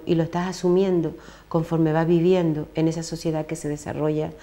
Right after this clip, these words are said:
de esta manera. Entonces ese com-, esos comportamientos se van aprendiendo desde muy pequeños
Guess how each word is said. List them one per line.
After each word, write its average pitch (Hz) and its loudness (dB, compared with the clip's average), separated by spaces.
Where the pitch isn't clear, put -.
de 165 4
esta 170 -2
manera. 156 2
Entonces 156 -2
ese 175 -4
com-, 170 -2
esos 170 -4
comportamientos 170 0
se - -2
van 160 2
aprendiendo 165 2
desde 160 -2
muy 156 2
pequeños 175 0